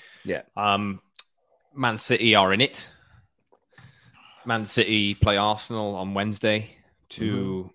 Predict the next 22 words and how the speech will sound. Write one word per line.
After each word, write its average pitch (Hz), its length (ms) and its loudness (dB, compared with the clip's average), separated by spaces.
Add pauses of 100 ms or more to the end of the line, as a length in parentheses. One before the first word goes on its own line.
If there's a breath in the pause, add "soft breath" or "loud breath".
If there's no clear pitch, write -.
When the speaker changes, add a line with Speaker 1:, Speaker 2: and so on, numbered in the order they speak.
(300)
Speaker 2:
take - 420 -6
the 101 140 -10
lead, 98 520 -4
or 98 120 -6
not 101 220 -8
take 90 160 -10
the 85 80 -16
lead, 90 320 -10
but 87 160 -12
take - 420 -12
control 92 760 -10
of 98 80 -16
the 92 80 -20
Premier 92 220 -10
League 87 120 -16
title 82 200 -12
race, 82 400 -16
even 90 220 -14
though 82 200 -16
they're 82 120 -18
probably - 320 -16
already 82 260 -14